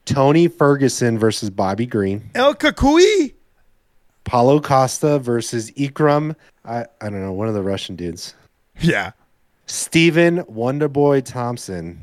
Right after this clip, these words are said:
Speaker 2: What?
Speaker 1: Derek Lewis.
Speaker 2: What? How?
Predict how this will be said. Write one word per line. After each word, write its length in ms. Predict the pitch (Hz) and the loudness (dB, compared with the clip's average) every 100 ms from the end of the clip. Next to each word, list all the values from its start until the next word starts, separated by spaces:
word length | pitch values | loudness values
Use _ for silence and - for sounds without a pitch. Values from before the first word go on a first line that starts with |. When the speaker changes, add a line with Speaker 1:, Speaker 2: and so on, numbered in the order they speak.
| - | -16
Speaker 2:
What? 480 | - 403 539 - - _ _ _ _ _ _ _ _ _ _ _ _ _ 107 | -12 -8 -8 -8 -14 _ _ _ _ _ _ _ _ _ _ _ _ _ -14
Speaker 1:
Derek 460 | 101 127 147 147 - | -2 2 2 0 -6
Lewis. 840 | 117 123 131 95 - - - - _ _ _ _ _ _ _ | -6 -2 -2 -2 -8 -14 -14 -16 _ _ _ _ _ _ _
Speaker 2:
What? 460 | 117 127 208 302 - - 104 - | -6 0 2 0 -4 -18 -20 -16
How? 520 | - 165 185 104 - | -8 -4 -4 -6 -10